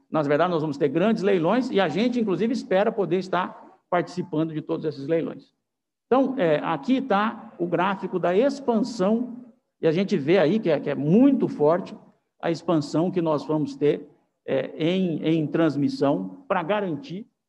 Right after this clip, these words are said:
essa qualidade do atendimento, é, e escoar toda essa energia que chegará em fontes renováveis. Podemos seguir. Esse aqui é, é a mesma coisa, né? Mas só aqui para, tá, três mil e quatrocentos e quarenta.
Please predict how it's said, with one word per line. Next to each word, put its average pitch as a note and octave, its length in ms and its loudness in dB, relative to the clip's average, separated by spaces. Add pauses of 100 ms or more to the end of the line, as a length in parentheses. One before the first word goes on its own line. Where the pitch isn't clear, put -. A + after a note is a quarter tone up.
(280)
essa E3+ 320 -2
qualidade D#3+ 640 -4
do D#3 100 -4
atendimento, D3 680 -4 (360)
é, D#3 140 -6
e D#3+ 180 -2
escoar F#3 580 0
toda F#3+ 220 -4
essa E3+ 240 -2
energia D3+ 460 -4
que D3+ 80 -12
chegará C#3+ 640 -6 (220)
em C#3+ 100 -2
fontes C#3+ 280 -2
renováveis. C#3 560 -2
Podemos E3+ 320 -4
seguir. - 240 -8 (1900)
Esse E3+ 180 -2
aqui F#3+ 240 0
é, D3 360 0
é D3+ 40 -2
a D3 80 0
mesma D3+ 320 0
coisa, G3+ 320 2
né? D#3+ 200 -2
Mas C#3 160 -6
só C#3+ 120 -2
aqui C#3 200 -4
para, C#3 180 -4
tá, D3+ 220 -2
três C3+ 260 -4
mil F#3+ 240 2
e E3+ 80 0
quatrocentos D#3+ 480 -4
e D3 60 -4
quarenta. D#3+ 440 -4